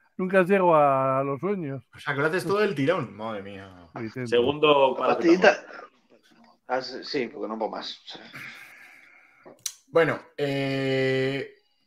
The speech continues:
Speaker 2: mi top uno, como ya todos os podéis imaginar, es, eh, Ruinas Perdidas de Arnak, mejor juego del año pasado en Europa. Yo ya lo probé el año pasado, pero este año,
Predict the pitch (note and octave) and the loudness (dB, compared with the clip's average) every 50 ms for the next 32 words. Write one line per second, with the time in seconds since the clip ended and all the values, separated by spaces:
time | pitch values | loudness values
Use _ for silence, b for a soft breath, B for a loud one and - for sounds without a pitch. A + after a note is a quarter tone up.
0 | _ _ - D3 C#3+ C#3+ B2+ E3 D#3+ D3 E3+ F#3 F#3 F#3+ F#3+ F#3+ F3+ F3 D#3 C#3+ | _ _ -8 -6 -6 0 2 4 4 6 4 4 6 6 4 4 4 2 0 0
1 | C#3 C#3+ D3 D3 D3 C#3 E3 D#3 D#3+ D#3+ D#3+ D#3 - - E3 D#3 D#3 D#3 C3 D#3+ | 0 2 2 2 2 4 4 6 6 6 4 2 2 4 6 6 6 4 2 -4
2 | D#3+ D#3 D3+ D3 - D#3 D3 D#3+ F3 G3+ A3 A3+ - - _ - C3+ C3 C3+ D3 | -4 -4 -4 -6 -6 -8 -6 -4 -2 -2 -2 -4 -8 -12 _ -10 -4 -2 -2 -2
3 | D3 - - - - A#2+ B2 A#2 A2+ A2+ A2+ A2+ A#2 A#2 A#2 C3 D3 D3+ D#3 C#3 | -2 -4 -10 -10 -8 -6 -4 -4 -4 -4 -4 -4 -4 -4 -4 -2 2 4 2 4
4 | - - D#3 D3 C#3+ D3 C#3 C3+ C3 C3 C#3 D3 E3 E3+ G3 G#3+ A#3 A3+ - - | 4 4 4 4 4 2 2 2 2 0 2 2 2 2 2 0 -2 -2 -4 -10
5 | - - C#3 C#3 C#3 C#3 C3+ - E3 E3 E3 - - C#3+ D3+ E3 E3+ E3 D#3 D#3+ | -12 -10 -6 -4 -4 -2 4 8 8 8 8 6 2 0 4 6 6 8 8 8
6 | D#3 D3+ D3+ D3+ D3 D3 D#3 D#3+ E3 E3+ E3+ E3 E3 E3 E3 D#3 D#3 D3+ - - | 8 8 6 4 4 4 6 6 6 4 2 0 0 2 4 4 2 0 -2 -8
7 | - _ _ - _ _ - - _ - - _ - - _ - - - C#3 C3+ | -20 _ _ -20 _ _ -20 -20 _ -20 -20 _ -20 -20 _ -12 -4 0 0 2
8 | C#3 - - F3 F#3 G3 G3 G3 G#3 A3 A3+ A#3 A3 G3+ F3+ E3+ D#3+ D#3+ E3 D#3+ | 0 0 0 2 6 6 6 6 6 4 2 2 0 -2 -4 -4 -4 -4 -2 -2
9 | F3+ G#3 G#3+ G3+ G#3+ A3+ A3+ A#3 B3 B3+ B3+ C4 - b b b b b b b | -2 -2 -2 -2 0 2 2 2 2 0 -4 -8 -14 b b b b b b b
10 | b b b B2+ C#3+ D#3+ E3+ E3+ E3 D#3+ D3 E3 E3 D#3 D#3+ D#3+ D#3 D#3 D#3 D#3+ | b b b -6 -2 2 2 4 4 4 4 6 6 8 6 6 6 4 0 0
11 | E3 D3+ E3 D#3+ - E3+ F3+ F#3+ F#3+ D3+ D#3+ D3 C3+ C3+ C3 - - D#3 D#3 D#3+ | -2 -2 -2 -2 -2 -2 -4 -4 -2 -2 -4 -4 -4 -4 -6 -6 -4 -2 0 0
12 | D#3+ D#3 D#3+ E3+ F#3 F3+ - | -2 -2 -6 -8 -8 -10 -14